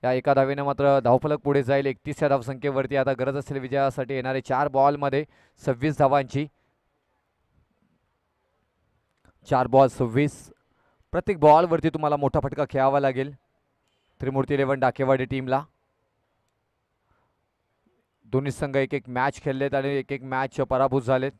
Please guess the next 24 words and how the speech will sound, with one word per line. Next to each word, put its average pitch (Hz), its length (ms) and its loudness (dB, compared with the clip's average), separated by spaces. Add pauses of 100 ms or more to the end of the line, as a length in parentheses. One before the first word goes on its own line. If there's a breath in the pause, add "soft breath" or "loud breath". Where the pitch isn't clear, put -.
(880)
या, 127 140 -4
त्यासाठी 139 480 -2
दोघांसाठी 139 680 0
ही 139 80 -4
match 135 340 -2
खूप 147 220 -6
महत्त्वाची 139 580 0
असणार 135 320 -4
आहे. 135 260 0 (640)
आणि 131 120 -4
हा 139 120 2
dot 139 220 4
ball 143 240 4
आलाय, 139 240 4 (380)
वेग 135 180 0
पाहायला 139 320 2
मिळाला, 139 340 0
वेगावरती 135 540 0
नियंत्रण 135 440 -8
पाहायला 135 280 0
मिळालं 139 340 -2
सागरकडनं. 131 580 -4 (580)
आणि, 131 260 -4
अ, 123 120 -2